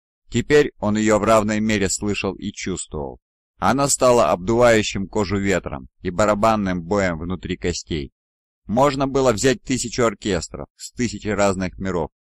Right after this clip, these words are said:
которые бы использовали инструменты и мелодии, известные только их цивилизациям, и всё равно так и не приблизиться к масштабам концерта в сознании Ларгара.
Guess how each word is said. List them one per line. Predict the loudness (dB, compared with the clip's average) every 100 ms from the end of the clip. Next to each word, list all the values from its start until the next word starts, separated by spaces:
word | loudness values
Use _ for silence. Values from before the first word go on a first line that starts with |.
| _ _ _ _ -2
которые | 0 2 2 2
бы | 2 0
использовали | 0 0 0 2 2 0 -2
инструменты | -4 -4 -4 -6 -2 -4 -4 -4
и | -2
мелодии, | -2 -2 -4 -6 -12 -14 _ -8
известные | -4 -2 2 0 0 -6 -10
только | -4 -2 -2 -4
их | -4 -8
цивилизациям, | -6 -6 -4 -2 0 -2 -4 -10 -14 -16 _ _ _ _
и | -4
всё | -2 2 4
равно | 2 0 -8 -4
так | 2 2
и | _ -4
не | -4
приблизиться | -2 -4 -2 -2 -2 -6 -10
к | -6
масштабам | -6 -2 -2 0 -2
концерта | -2 -6 -4 -4 -4 -4
в | -10
сознании | -6 -6 -4 -6 -6 -4
Ларгара. | -4 -4 -4 -4 -4